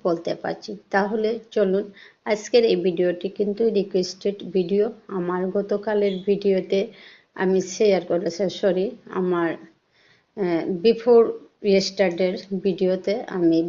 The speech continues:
বিড়ালের একটা, আহ, দৃশ্য দিয়ে শেয়ার করেছিলাম। সেটা দেখে আমার ইনক্রেডিবল YouTube জার্নি চ্যানেলের দিদিভাই আমাকে,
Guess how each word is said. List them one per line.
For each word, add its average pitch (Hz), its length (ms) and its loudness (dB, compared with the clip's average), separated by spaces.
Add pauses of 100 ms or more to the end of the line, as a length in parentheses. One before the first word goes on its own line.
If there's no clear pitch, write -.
(140)
বিড়ালের 208 480 4
একটা, 202 400 -2 (680)
আহ, 175 360 0 (260)
দৃশ্য 214 540 0 (640)
দিয়ে 202 320 4
শেয়ার 196 480 2
করেছিলাম। 190 720 -4 (100)
সেটা 190 360 -4
দেখে 185 440 -2
আমার 185 380 -6 (540)
ইনক্রেডিবল 220 920 0
YouTube 196 440 -2
জার্নি 190 480 -2 (140)
চ্যানেলের 190 680 0
দিদিভাই 185 540 -2 (2000)
আমাকে, 190 560 -2